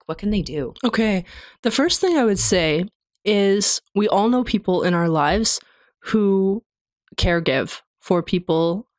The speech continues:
Speaker 2: maybe a child with special needs, maybe an aging parent, maybe a spouse.
Speaker 1: Mm-hmm.
Speaker 2: We all know people who are doing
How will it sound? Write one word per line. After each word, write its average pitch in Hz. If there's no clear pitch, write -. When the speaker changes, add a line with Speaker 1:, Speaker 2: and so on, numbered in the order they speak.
Speaker 2:
maybe 175
a 170
child 170
with 156
special -
needs, 180
maybe 165
an 165
aging 170
parent, 214
maybe 170
a 165
spouse. -
Speaker 1:
Mm-hmm. 151
Speaker 2:
We 208
all 208
know 175
people 175
who 190
are 175
doing 170